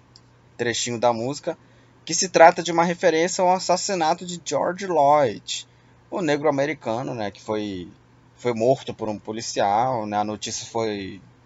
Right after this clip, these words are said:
f-, f-, se espalhou pelo mundo, aquela, aquela, aquela tragédia, uma vergonha, né, né, o,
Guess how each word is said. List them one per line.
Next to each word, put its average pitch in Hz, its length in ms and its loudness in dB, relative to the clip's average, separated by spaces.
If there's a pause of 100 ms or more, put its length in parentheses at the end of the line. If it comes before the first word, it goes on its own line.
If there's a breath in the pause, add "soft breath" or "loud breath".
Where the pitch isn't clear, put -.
f-, - 220 -20
f-, - 260 -20
se - 140 -8
espalhou 131 580 4
pelo 120 240 0
mundo, 120 460 -6 (600)
aquela, 92 560 -2
aquela, 90 400 -10 (640)
aquela 104 240 -2 (680)
tragédia, 110 520 0
uma 110 120 -2
vergonha, 120 600 -4
né, 92 220 -12 (1200)
né, 90 240 -8
o, 85 240 -10